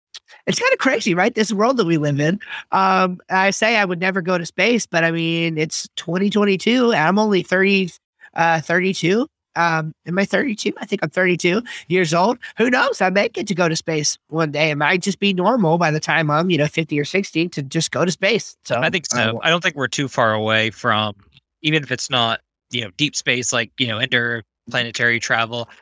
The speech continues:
Speaker 2: I definitely think, like, hey, hop in this ride. It's gonna cost you this much, and take a little trip around the Earth.
Speaker 1: Sure. Yeah. <laughs>
Speaker 2: Yep.
Speaker 1: I mean, that, that could
Speaker 2: Which would
Speaker 1: totally
Speaker 2: be really exciting.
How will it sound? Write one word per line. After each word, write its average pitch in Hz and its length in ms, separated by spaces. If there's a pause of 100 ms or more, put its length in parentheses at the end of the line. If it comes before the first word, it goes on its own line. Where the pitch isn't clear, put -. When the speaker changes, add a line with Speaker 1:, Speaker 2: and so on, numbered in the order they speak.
Speaker 2:
I 156 80
definitely 170 340
think, 151 200
like, 127 160
hey, 175 200
hop 113 240
in 131 80
this 123 180
ride. 131 240
It's 120 140
gonna 113 160
cost 127 240
you 107 60
this 120 180
much, 131 240
and 110 140 (360)
take 113 160
a 117 180 (180)
little 117 120
trip - 180
around 135 200
the 135 120
Earth. - 300 (720)
Speaker 1:
Sure. 254 480 (140)
Yeah. 190 420 (100)
<laughs> - 100
Speaker 2:
Yep. 240 140 (100)
Speaker 1:
I 220 200
mean, 196 220
that, 202 240
that 202 160
could 202 120
Speaker 2:
Which 196 140
would 208 80
Speaker 1:
totally 190 200
Speaker 2:
be 117 140
really 113 280
exciting. 107 420